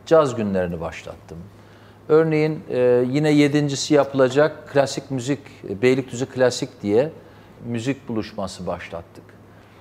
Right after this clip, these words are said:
Barış Sevgi Buluşmaları diye işte içinde, e, sahafların olduğu, konserlerin olduğu, e, bir söyleşiler silsilesinin olduğu bir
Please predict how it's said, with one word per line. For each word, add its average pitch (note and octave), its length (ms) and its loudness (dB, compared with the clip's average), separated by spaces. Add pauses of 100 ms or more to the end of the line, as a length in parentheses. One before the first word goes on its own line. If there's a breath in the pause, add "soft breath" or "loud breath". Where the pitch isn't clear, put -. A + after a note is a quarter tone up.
(280 loud breath)
Barış D3+ 240 0
Sevgi D#3 440 0
Buluşmaları C3+ 720 0
diye C3 460 2
işte B2 260 -6
içinde, C3 800 0
e, G#2+ 640 -2
sahafların A#2+ 760 2
olduğu, A2 420 -2
konserlerin A2+ 800 0
olduğu, A2 540 -4 (540 loud breath)
e, A2 200 -4
bir B2+ 400 0
söyleşiler C3 680 2
silsilesinin B2 800 -4
olduğu A2+ 500 -2
bir B2+ 220 0